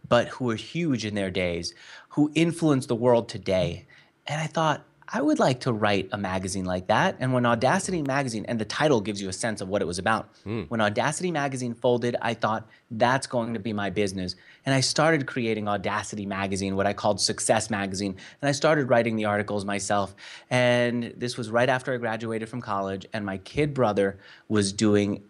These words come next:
Speaker 1: an online business. It was, I think it was email, uh, email newsletters. And I thought,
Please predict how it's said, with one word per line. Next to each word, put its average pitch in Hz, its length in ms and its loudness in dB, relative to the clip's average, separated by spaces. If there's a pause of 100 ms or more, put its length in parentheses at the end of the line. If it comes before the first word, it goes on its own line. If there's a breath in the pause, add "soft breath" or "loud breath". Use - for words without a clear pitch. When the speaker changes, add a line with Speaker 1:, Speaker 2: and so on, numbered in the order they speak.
(160)
Speaker 1:
an 104 200 0
online 104 500 4
business. 82 500 -4 (120)
It 87 160 -2
was, 92 460 0 (380 loud breath)
I - 40 -18
think 127 180 0
it 127 40 2
was 104 240 -2
email, 98 560 0 (880 soft breath)
uh, - 120 -4
email 127 240 4
newsletters. 101 760 -2
And 110 220 -4
I 107 120 2
thought, 107 400 -2